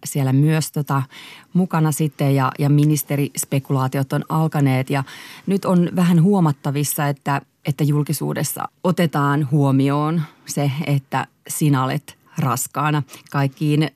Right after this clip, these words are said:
ministerispekulaatioihin et ole <laughs> ikään kuin päässyt sitten mukaan tästä syystä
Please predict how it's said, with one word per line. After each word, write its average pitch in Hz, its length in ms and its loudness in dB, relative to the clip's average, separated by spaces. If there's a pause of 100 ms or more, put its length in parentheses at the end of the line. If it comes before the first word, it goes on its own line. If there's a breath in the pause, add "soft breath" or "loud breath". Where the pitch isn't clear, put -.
(500)
ministerispekulaatioihin 180 1500 2
et 180 160 0
ole 175 220 2 (100)
<laughs> - 80 -2
ikään 202 300 4
kuin 190 180 0
päässyt 180 420 -2
sitten 196 300 0
mukaan 160 500 2 (640 loud breath)
tästä 135 360 -4
syystä - 460 -12